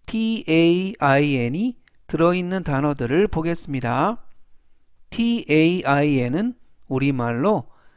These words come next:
테인, 그래서 전체적인 발음은 스테인, 스테인,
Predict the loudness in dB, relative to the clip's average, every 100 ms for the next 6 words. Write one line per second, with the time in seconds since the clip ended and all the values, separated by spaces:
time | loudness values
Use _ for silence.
0 | -20 _ -10 -2 0 0 -2 -4 -12 _
1 | _ _ _ _ _ -2 0 0 0 0
2 | -2 -4 _ _ -18 -2 -2 0 -2 -2
3 | -2 -2 -2 -2 -2 -2 -2 -6 _ _
4 | _ _ -20 -20 -18 -10 -2 2 2 0
5 | -4 -12 _ _ _ _ _ _ _ _
6 | -20 _ _ _ _ -14 -14 -6 -2 0
7 | 0 -2 -8